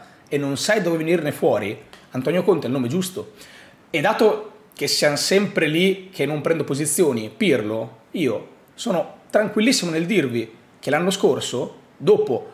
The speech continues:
il pareggio di Firenze, uno a uno, ho fatto il video dicendo: "Non andrei avanti con Pirlo, cambierei allenatore",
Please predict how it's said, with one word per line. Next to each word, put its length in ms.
il 160
pareggio 420
di 120
Firenze, 840
uno 200
a 40
uno, 500
ho 120
fatto 260
il 60
video 180
dicendo: 380
"Non 160
andrei 180
avanti 260
con 200
Pirlo, 380
cambierei 380
allenatore", 500